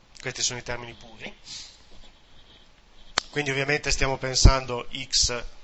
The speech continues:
y, z, w e qui x, y, z, w. Poi di misti che cosa c'è?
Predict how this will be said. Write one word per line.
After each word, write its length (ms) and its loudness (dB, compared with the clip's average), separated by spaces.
y, 180 -8
z, 580 8
w 720 -2
e 140 -10
qui 440 -10
x, 360 -2
y, 200 -12
z, 800 -6
w. 680 -6
Poi 180 10
di 120 4
misti 360 2
che 120 -2
cosa 220 0
c'è? 280 2